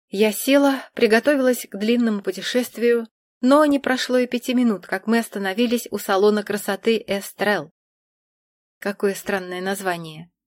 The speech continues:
Напоминает расстрел. И ещё экстрим. В общем, здесь, похоже, жертвы испытывают последний в жизни экстрим перед неминуемым расстрелом.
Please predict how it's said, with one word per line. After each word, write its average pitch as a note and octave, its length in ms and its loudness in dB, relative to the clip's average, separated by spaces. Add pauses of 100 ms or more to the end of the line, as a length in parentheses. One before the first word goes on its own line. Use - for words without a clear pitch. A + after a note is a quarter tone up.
(200)
Напоминает G3+ 800 0
расстрел. F#3+ 680 -4 (560)
И - 100 -4
ещё G3+ 400 0
экстрим. F3 760 -4 (560)
В F#3+ 100 -2
общем, G3+ 440 -2
здесь, G3 380 0
похоже, B3+ 720 0
жертвы A3 640 0
испытывают A#3 720 -2
последний A3+ 640 0
в G3 60 -6
жизни G#3+ 420 0
экстрим B3 640 0
перед G#3+ 300 2
неминуемым G3+ 720 0
расстрелом. F3 800 -2